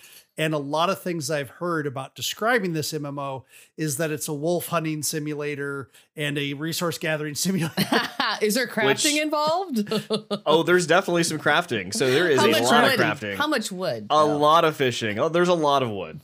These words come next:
Speaker 3: And you can't just cut down any wood. You have to have the right skill to cut down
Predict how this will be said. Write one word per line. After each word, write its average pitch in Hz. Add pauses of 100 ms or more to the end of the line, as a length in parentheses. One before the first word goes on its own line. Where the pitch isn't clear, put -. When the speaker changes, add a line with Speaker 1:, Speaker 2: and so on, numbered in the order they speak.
Speaker 3:
And 131
you 135
can't 151
just 135
cut 143
down 120
any 123
wood. 95
You 110
have 120
to 113
have 104
the 107
right 107
skill 104
to -
cut 90
down 82